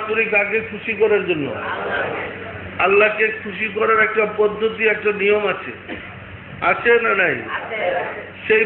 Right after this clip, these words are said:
Speaker 1: পদ্ধতি অনুযায়ী যদি আমরা নামাজ আদায় না করি, আল্লাহ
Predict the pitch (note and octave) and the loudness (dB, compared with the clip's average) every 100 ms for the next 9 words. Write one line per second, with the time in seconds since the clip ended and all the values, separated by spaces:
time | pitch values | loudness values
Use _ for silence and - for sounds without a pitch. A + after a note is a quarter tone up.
0 | - G#3+ G3 A3+ G3+ A#3 A#3 A#3 A3+ A3 | 2 0 0 -4 0 4 6 6 4 4
1 | A3+ A3 G#3+ A3 A3 G#3 G#3 G#3+ G#3 G3+ | 2 2 2 2 2 2 2 2 2 4
2 | G#3 G3+ G3 G3+ G#3 D3 B2 - - - | 4 4 2 0 -2 -2 -4 -10 -16 -18
3 | - - - - - - - - - D#3+ | -18 -18 -18 -18 -18 -18 -18 -18 -2 0
4 | F#3+ | 4